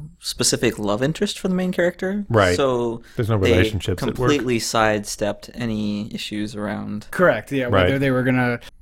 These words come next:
Speaker 3: whoever the love interest was, whatever gender that love interest was, you know, whether it's gonna be a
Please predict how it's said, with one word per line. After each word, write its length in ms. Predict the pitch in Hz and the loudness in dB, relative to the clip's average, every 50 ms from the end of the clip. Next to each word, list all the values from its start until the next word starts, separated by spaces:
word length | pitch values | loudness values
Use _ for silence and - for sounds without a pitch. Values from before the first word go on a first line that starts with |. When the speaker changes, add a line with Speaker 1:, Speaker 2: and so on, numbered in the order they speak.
| - - | -16 -6
Speaker 3:
whoever 280 | - 165 160 151 147 147 | -2 2 2 2 2 0
the 100 | 131 135 | -2 0
love 220 | 131 143 147 139 | 4 4 6 6
interest 360 | 143 151 139 - 139 127 - - | 4 2 0 -2 -4 -4 -2 0
was, 360 | 135 135 131 127 131 131 120 | 2 4 4 4 4 2 2
whatever 440 | 127 131 123 123 120 120 120 117 120 | 2 2 2 2 0 -2 -4 -6 -6
gender 440 | 117 - - 151 147 151 147 147 143 | -2 0 2 4 6 6 6 6 6
that 220 | 135 135 131 131 135 | 6 6 4 4 4
love 180 | 143 139 131 | 2 4 4
interest 360 | 139 139 139 - 143 127 - | 4 2 2 0 -4 -4 0
was, 340 | 139 135 127 127 123 120 117 | 2 4 4 4 4 2 4
you 80 | 131 127 | 4 4
know, 100 | 123 120 | 4 4
whether 280 | 117 123 127 117 120 117 | 4 2 2 2 2 0
it's 120 | 113 - | -2 -2
gonna 200 | - - 120 113 | -2 0 0 0
be 300 | 110 117 117 113 113 110 | 0 -2 -2 -2 0 0
a 220 | 107 104 101 101 | -2 -2 -4 -6